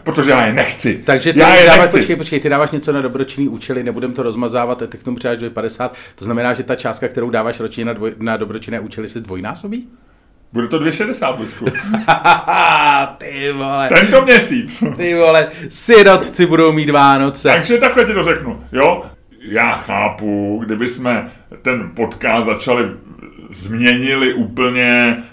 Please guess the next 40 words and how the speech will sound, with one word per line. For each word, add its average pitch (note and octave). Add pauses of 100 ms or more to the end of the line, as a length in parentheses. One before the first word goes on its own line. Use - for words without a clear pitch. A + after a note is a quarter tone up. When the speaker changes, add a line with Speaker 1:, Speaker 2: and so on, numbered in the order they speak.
Speaker 1:
jako A2+
jeho, G#2+
jeho, G2
jeho F#2+ (140)
vyznění, A#2+
tak -
pak C#3+
chápu, A#2+
že A#2+
může A#2+
říct: B2
"Já A#2+
jsem A#2+
si A#2+
koupil A#2 (420)
třetího A#2+ (300)
v -
měsíci C3
něco A#2+
jinýho, C3+
teď A#2
je G#2
desátýho A#2+ (240)
a G#2
já B2+
mám C3
právo, B2+ (220)
aby A#2
až A2
do C3
konce B2+
toho, B2
co B2
platím A#2
tady A#2+
těch A#2+
pět A2
euro, B2
to A#2+
bylo," A#2